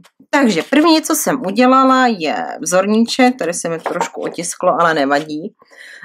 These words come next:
A už na první pohled je vidět, že ty pastelky jsou strašně matné. Já tady hned po ruce na schvál mám ty levné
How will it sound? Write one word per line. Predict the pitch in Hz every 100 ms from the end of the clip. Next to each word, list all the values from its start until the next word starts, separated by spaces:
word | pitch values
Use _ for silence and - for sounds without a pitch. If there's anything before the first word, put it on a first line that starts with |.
| -
A | 190
už | - 247
na | 330
první | 339 349 330 320
pohled | 330 330 339 339
je | 294
vidět, | 202 156 117 - - _ _ _ _ _ _ _ _ _ _ _ _ _ - - - -
že | 185 226
ty | 311
pastelky | 302 233 - 208 165 131 - - _ _ _ _ _ _ -
jsou | - 226 247
strašně | - - 240 - 277
matné. | 269 262 196 151 - -
Já | 170 151
tady | 247 277
hned | 311 392 392
po | 277
ruce | 240 226 - 220
na | 302
schvál | 320 - - 180 160 139 143 - - - _
mám | 208 208 180 208
ty | 294
levné | 262 214 214 240 254